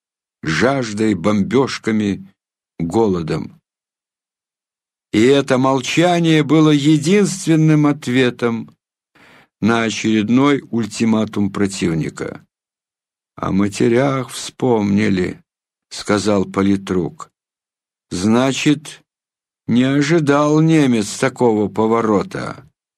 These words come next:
"Степь да степь кругом, путь далек лежит. Чисто и ясно",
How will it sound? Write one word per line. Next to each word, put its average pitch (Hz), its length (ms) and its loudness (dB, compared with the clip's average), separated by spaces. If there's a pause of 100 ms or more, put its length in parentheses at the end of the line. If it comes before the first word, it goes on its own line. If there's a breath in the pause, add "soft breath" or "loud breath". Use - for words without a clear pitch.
(1000)
"Степь 107 720 -2
да 95 200 0
степь 156 680 -2
кругом, 113 840 -4 (960)
путь 117 440 -2
далек 101 760 -2
лежит. 95 720 -6 (800)
Чисто 165 840 2
и 147 180 0
ясно", 131 920 0